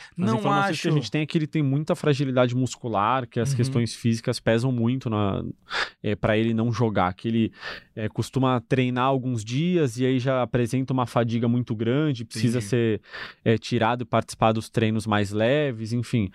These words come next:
Speaker 1: Então, eu acho difícil que o Patrick assuma essa titularidade, mas posso queimar minha língua, né,
Speaker 2: Claro.
Speaker 1: e ele aparecer titular na quinta-feira.
Speaker 2: Eu, eu também tenho a impressão de que o grande candidato pra assumir essa vaga,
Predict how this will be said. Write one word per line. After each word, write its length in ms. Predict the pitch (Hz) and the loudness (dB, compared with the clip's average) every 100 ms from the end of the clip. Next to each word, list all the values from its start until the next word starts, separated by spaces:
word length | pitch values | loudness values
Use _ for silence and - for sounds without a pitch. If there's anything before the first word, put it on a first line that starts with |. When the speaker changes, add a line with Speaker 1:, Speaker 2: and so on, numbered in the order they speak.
| - - - | -10 -12 -10
Speaker 1:
Então, 580 | - 110 117 117 113 104 110 | -2 0 0 -2 -4 -4 0
eu 120 | 110 | 2
acho 240 | 113 - | 0 -2
difícil 460 | 117 113 117 113 117 | -8 0 2 2 0
que 80 | 117 | 0
o 40 | |
Patrick 440 | 117 110 117 107 | 0 0 -2 -2
assuma 260 | 113 - 110 | -2 -2 -2
essa 180 | 110 117 | 0 -2
titularidade, 680 | - - 117 120 135 120 139 | -2 -6 -2 -2 2 0 2
mas 220 | 117 120 | -2 -2
posso 280 | - 123 - | 0 0 0
queimar 280 | 139 123 120 | -2 0 0
minha 140 | 135 | 2
língua, 160 | 113 117 | 0 0
né, 60 | |
Speaker 2:
Claro. 460 | 165 156 165 220 143 | 0 0 0 0 -2
Speaker 1:
e 40 | 117 | 0
ele 320 | 110 120 110 | 0 0 -2
aparecer 460 | 110 113 110 - | 0 0 0 -2
titular 260 | 104 - 110 | -6 0 2
na 80 | 110 | 2
quinta-feira. 520 | 117 113 127 101 90 - | -2 -4 -2 -2 -4 -4
Speaker 2:
Eu, 500 | 165 180 175 175 175 | -2 0 0 -2 -2
eu 160 | 175 175 | -2 -2
também 260 | 180 180 | 0 0
tenho 140 | 185 180 | 2 0
a 20 | |
impressão 360 | 165 165 - 151 | 0 -2 0 0
de 120 | 147 | 0
que 180 | - 151 | 0 0
o 80 | 143 | 0
grande 520 | 131 160 185 160 160 | 0 2 0 0 -4
candidato 520 | 139 151 143 143 139 | 0 0 0 -2 -2
pra 180 | - 147 | 0 0
assumir 320 | 139 - 135 139 | 2 0 -2 0
essa 240 | - 139 | 2 0
vaga, 580 | 113 139 147 139 123 | 0 0 0 0 -2